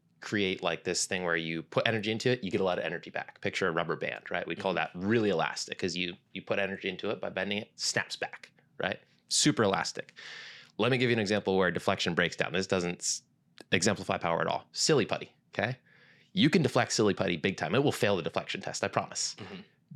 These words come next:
Speaker 1: But it's not rebounding at all. <laughs> It's
Speaker 2: Right.
Speaker 1: completely inelastic, okay?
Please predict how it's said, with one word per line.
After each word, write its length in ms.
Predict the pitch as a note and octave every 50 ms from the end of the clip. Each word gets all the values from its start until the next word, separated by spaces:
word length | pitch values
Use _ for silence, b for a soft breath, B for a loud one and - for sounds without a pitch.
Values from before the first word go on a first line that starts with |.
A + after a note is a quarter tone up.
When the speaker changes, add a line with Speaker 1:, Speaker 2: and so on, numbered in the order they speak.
| G2 -
Speaker 1:
But 100 | A2+ A2+
it's 140 | A#2+ - -
not 100 | B2+ G#2+
rebounding 360 | G#2+ A#2+ A2+ G#2+ F#2 F2 F2+ E2+
at 40 | F#2+
all. 160 | G#2+ - -
<laughs> 280 | - - - - - - - -
It's 140 | A2+ F#2+ F#2
Speaker 2:
Right. 40 | -
Speaker 1:
completely 420 | B2+ A2 - C3 A#2+ - G2+ G2 - -
inelastic, 720 | G2+ F#2+ D#2 - C2 - - - - - - - - - _ -
okay? 220 | - F#2+ G2 G2+